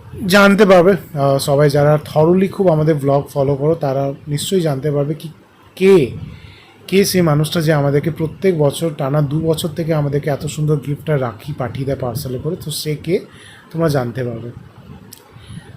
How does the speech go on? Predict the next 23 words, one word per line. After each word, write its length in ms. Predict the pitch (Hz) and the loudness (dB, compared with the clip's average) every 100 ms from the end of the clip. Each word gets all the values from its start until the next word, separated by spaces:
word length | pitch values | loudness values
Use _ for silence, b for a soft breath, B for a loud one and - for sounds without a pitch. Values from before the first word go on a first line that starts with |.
| - | -4
So 60 | |
যাই 200 | 185 196 | 4 6
হোক, 120 | 208 208 | 6 4
সানি 300 | 170 151 160 | 0 2 2
বসে 320 | 147 147 160 | 0 0 0
নিয়ে 160 | 165 | 2
এখন 300 | 160 143 160 | 2 0 -2
রাখি, 580 | 151 123 - 156 156 156 | -2 -4 -6 -4 -4 -4
আহ, 140 | 123 123 | -6 -6
পড়ছে। 400 | 139 143 143 196 - B B B B B B - - | -2 -2 -2 -8 -12 B B B B B B -20 -8
তো 400 | 147 143 143 139 147 147 151 | 0 4 4 2 -2 -8 -6
রাখিগুলো 400 | 147 151 185 208 | -2 0 2 2
কিনেছিলাম, 360 | 208 202 190 214 | 4 2 2 2
রাখির 480 | 170 - 196 196 170 | 2 2 0 0 -2
শপিং 500 | 151 - 139 135 190 | -6 -2 -2 0 0
ব্লগে 300 | 175 180 175 | 4 4 4
দেখতে 240 | 170 165 180 | 2 0 2
পাবে, 200 | 175 208 | 2 2
সেই 240 | - 151 | 0 -2
সময় 280 | 147 165 165 | -2 -2 0
আমি 120 | 165 | 0
রাখিগুলো 440 | 143 110 143 147 147 | -2 -4 -4 0 0
দেখিয়েছিলাম। 580 | 120 143 143 170 220 | -2 -6 -10 -10 -14